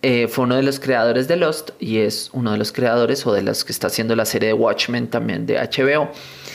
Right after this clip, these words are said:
Y, eh, es importante hablar de Lost porque, bueno, no sé si la conocen, Lost es una serie donde un grupo de personas se pierde en una isla, pero también es muy recordada porque el final de Lost,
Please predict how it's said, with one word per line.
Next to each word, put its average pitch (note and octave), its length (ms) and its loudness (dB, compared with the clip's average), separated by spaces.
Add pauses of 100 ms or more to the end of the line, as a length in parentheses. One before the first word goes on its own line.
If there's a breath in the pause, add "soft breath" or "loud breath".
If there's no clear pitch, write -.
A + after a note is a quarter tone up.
(300 loud breath)
Y, F#3+ 340 2
eh, C#3 280 0 (160)
es F3+ 180 0
importante E3+ 520 0
hablar D3 240 2
de E3+ 100 2
Lost D#3 260 2 (160)
porque, C3+ 400 2
bueno, A#2+ 420 -2 (100)
no - 80 -2
sé A2+ 140 -2
si C3 140 -2
la B2+ 140 0
conocen, C#3+ 460 0
Lost A2+ 160 2
es G#2 160 -2
una A2+ 100 -2
serie D#3+ 360 2
donde A2+ 180 2
un A2+ 80 0
grupo A2+ 240 0
de A2+ 80 2
personas C#3 460 0
se - 60 -10
pierde G#2+ 300 -2
en A#2+ 60 -2
una C3 180 0
isla, D#3+ 440 0
pero G#3 340 2 (600 loud breath)
también D#3 520 2
es D#3+ 160 0
muy D#3 140 0
recordada D3 640 2
porque C3+ 440 0 (200)
el C3+ 160 2
final B2 400 0
de D3+ 100 2
Lost, D3 360 0